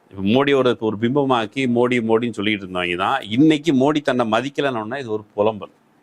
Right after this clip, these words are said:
என்ன மதிங்கிறதா அவருடைய கெஞ்சல். Actually எச்சரிக்கை அதெல்லாம் கிடையாது, எச்சரிக்கை கிடையாது, ஆலோசனை கிடையாது. என்னையா மதிக்கல, என்னை கன்சல்ட் பண்ணு, ஒரு சங்கம் இருக்குது, எங்களை கன்சல்ட் பண்ணுங்க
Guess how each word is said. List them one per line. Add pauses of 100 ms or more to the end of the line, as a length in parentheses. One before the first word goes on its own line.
(300)
என்ன (100)
மதிங்கிறதா
அவருடைய (140)
கெஞ்சல். (160)
Actually (100)
எச்சரிக்கை (100)
அதெல்லாம்
கிடையாது,
எச்சரிக்கை
கிடையாது,
ஆலோசனை
கிடையாது. (380)
என்னையா
மதிக்கல, (100)
என்னை
கன்சல்ட்
பண்ணு, (200)
ஒரு
சங்கம்
இருக்குது,
எங்களை
கன்சல்ட்
பண்ணுங்க